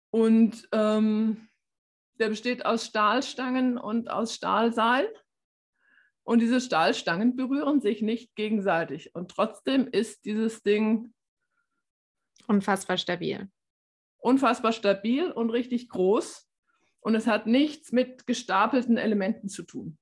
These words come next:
Speaker 2: Mhm. Und wenn ich das
Speaker 1: Und es
Speaker 2: jetzt
Speaker 1: sind
Speaker 2: aus
Speaker 1: keine Hebel drin, weil es können keine Hebel drin sein, weil für einen Hebel sich zwei starre Elemente berühren müssten.
Speaker 2: Mhm.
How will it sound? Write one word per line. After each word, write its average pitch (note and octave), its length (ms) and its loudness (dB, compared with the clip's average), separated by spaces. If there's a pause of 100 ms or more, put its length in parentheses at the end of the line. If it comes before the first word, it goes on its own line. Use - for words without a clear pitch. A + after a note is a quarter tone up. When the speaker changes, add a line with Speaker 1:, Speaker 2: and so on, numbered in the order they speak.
(420)
Speaker 2:
Mhm. F3+ 720 0 (1700)
Und A3+ 140 6
wenn G3+ 100 4
ich B3 140 -2
das C4+ 80 2
Speaker 1:
Und A3 60 2
es C4+ 40 2
Speaker 2:
jetzt B3 120 2
Speaker 1:
sind E3+ 100 4
Speaker 2:
aus G3+ 100 2
Speaker 1:
keine C#4 220 2
Hebel C4+ 340 4
drin, C#3 400 -4 (260)
weil F3 160 -2
es F#3+ 140 -2
können B3 280 4
keine A3+ 240 2
Hebel A#3 300 4
drin A#3+ 280 2
sein, C#4 320 0
weil G3+ 160 0
für G#3+ 140 -6
einen G3+ 240 -4
Hebel A3 300 2
sich G#3 240 -8
zwei F#3+ 200 -2
starre G3 340 0
Elemente F#3+ 380 0
berühren F#3+ 440 -2
müssten. - 360 -10 (160)
Speaker 2:
Mhm. G#3 680 4